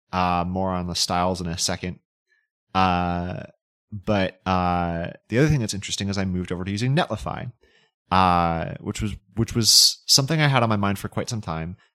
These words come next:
I've always been a little we-, uh, weirded out and skeptical by Netlify and their, like, V C funded sort of thing.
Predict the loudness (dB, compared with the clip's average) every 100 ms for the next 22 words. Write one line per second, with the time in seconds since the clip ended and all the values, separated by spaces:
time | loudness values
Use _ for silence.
0 | 0 2 4 2 0 0 0 -2 -6 -12
1 | -10 -2 0 2 0 0 0 2 2 2
2 | 2 -2 -2 -4 -6 -2 -2 -2 -4 -4
3 | -2 0 0 0 0 -2 -2 -2 0 0
4 | 0 -2 0 -2 -2 -2 0 -2 -2 -4
5 | -2 -4